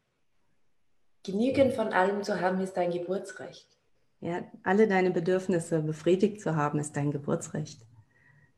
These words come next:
Speaker 2: Und dass deine Bedürfnisse wachsen, das ist dein, das ist dein Geburtsrecht. Und dass sie dann trotzdem befriedigt werden, auch das ist dein Geburtsrecht.
Speaker 1: Ja. So,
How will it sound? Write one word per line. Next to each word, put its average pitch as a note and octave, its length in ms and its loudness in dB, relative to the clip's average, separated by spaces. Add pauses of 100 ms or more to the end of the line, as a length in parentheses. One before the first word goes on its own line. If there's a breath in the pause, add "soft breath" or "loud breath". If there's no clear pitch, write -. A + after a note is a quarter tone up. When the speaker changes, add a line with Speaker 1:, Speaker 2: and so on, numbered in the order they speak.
(220)
Speaker 2:
Und D#3 100 -4
dass D#3+ 140 4
deine E3 280 10
Bedürfnisse E3+ 720 4
wachsen, E3 420 2
das C#3+ 140 0
ist D#3+ 200 0
dein, D3+ 520 4
das D3 180 -2
ist C#3 160 -4
dein C#3+ 180 2
Geburtsrecht. D#3 720 0
Und D#3 100 4
dass D#3+ 160 6
sie E3 60 4
dann D3 180 6
trotzdem G3 380 6
befriedigt D3+ 520 4
werden, D3 220 2
auch - 120 0
das F3 240 4
ist - 160 0
dein C#3+ 160 6
Geburtsrecht. - 680 2 (2250)
Speaker 1:
Ja. G3 180 -6 (920)
So, F3+ 400 -2